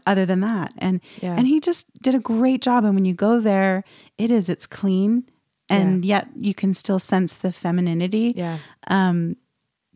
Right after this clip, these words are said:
Speaker 1: but, um, most importantly, it's not cluttered with a bunch of
Speaker 2: Yeah.
Speaker 1: stuff. And I've, over the years, have also cleaned it up. And, and, um, boy, it's your calling card,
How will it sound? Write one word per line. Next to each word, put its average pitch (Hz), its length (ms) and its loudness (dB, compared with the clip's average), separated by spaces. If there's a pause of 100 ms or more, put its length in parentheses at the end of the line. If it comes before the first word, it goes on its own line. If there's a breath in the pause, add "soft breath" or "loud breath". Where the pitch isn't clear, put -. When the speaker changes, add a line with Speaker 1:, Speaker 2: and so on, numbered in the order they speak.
Speaker 1:
but, 180 320 0 (320)
um, 170 500 -2
most 185 240 0
importantly, 175 480 -4
it's 160 160 -8
not - 160 -8
cluttered 170 400 -6
with 175 180 -10
a 180 40 -8
bunch - 240 -8
of 160 160 -6
Speaker 2:
Yeah. 156 140 -6
Speaker 1:
stuff. 151 480 -4 (520 loud breath)
And 190 160 -2
I've, 185 360 -2
over 185 200 0
the 170 80 -2
years, 180 400 -2
have 170 160 -8
also 175 380 -6
cleaned 180 340 -2
it 170 100 -2
up. 165 300 -4
And, 165 240 -4 (540 soft breath)
and, 175 480 -2 (260)
um, 170 440 -2 (640)
boy, 262 160 2
it's 208 300 0
your 202 100 -2
calling 277 400 0
card, - 420 -8